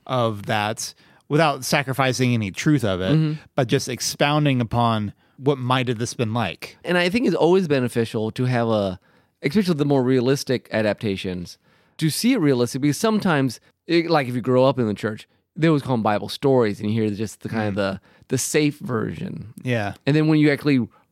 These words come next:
Speaker 2: it's like, "Oh, wait, in real life, this would have been, Mary being pregnant
Speaker 1: That, that
Speaker 2: without being married, that'd be, that'd be kind of weird and hard." And, or
Speaker 1: Yeah.
Speaker 2: like, "Oh yeah, Jesus suffered on the cross." Like,
Speaker 1: No, he
Speaker 2: like,
Speaker 1: suffered.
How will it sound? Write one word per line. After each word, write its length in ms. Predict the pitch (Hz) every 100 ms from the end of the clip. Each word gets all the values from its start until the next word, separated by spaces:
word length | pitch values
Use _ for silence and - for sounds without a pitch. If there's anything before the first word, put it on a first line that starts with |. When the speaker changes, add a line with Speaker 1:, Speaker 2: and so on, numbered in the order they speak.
| _
Speaker 2:
it's 120 | -
like, 200 | 135 - - -
"Oh, 160 | 131
wait, 240 | 120 131 113
in 140 | 110
real 140 | 131 131
life, 280 | 127 143 -
this 180 | 127
would 80 | 143
have 40 | 104
been, 240 | 107 92 - _ _
Mary 160 | - 131
being 180 | 143 107
pregnant 460 | 120 135 120 98 _ _
Speaker 1:
That, 180 | 117 123
that 60 |
Speaker 2:
without 160 | 127 131
being 120 | 127
married, 160 | 131 123
that'd 100 | 117
be, 120 | 123
that'd 300 | 113 107 107
be 160 | 117 117
kind 260 | - 110 131
of 180 | 98 90 _ -
weird 400 | 107 131 147 98
and 160 | 90 85
hard." 480 | 87 113 143 117
And, 160 | 98 92 - - -
or 60 | 123
Speaker 1:
Yeah. 140 | 135
Speaker 2:
like, 240 | 120 101 _ _ -
"Oh 120 | 131
yeah, 220 | 151 131 107 - 147
Jesus 300 | 131 135 123
suffered 240 | 135 127
on 60 | 117
the 60 |
cross." 280 | 113 127 120
Like, 220 | 110 92 _ _ _ _ _ _ -
Speaker 1:
No, 220 | 139 127
he 140 | 101 135
Speaker 2:
like, 80 |
Speaker 1:
suffered. 840 | 139 - 143 139 143 120 107 107